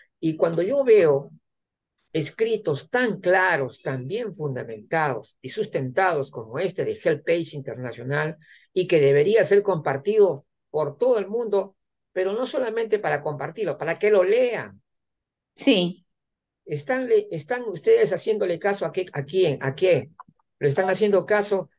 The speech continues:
Speaker 1: a la persona que dice que, que, eh, tenemos que decir el lenguaje, eh, ¿cómo es? ¿Cómo le llaman ahora? Inclusivo,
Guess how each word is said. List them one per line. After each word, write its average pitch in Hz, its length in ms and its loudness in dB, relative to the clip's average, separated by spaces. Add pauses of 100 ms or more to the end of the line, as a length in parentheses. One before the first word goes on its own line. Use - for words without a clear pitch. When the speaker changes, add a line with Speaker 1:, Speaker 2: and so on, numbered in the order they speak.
(120)
Speaker 1:
a 156 80 -2
la 151 160 2
persona 185 340 -2
que 175 100 -2
dice 196 360 2 (240)
que, 254 480 -4
que, 185 640 4 (300)
eh, 170 400 -8
tenemos 226 380 0
que 196 80 2
decir 175 360 4
el 180 200 4
lenguaje, 156 960 -2 (260)
eh, 127 400 -4
¿cómo 185 220 -10
es? 180 180 -6
¿Cómo 214 240 -2
le 190 100 2
llaman 196 280 0
ahora? 208 200 2
Inclusivo, 190 920 2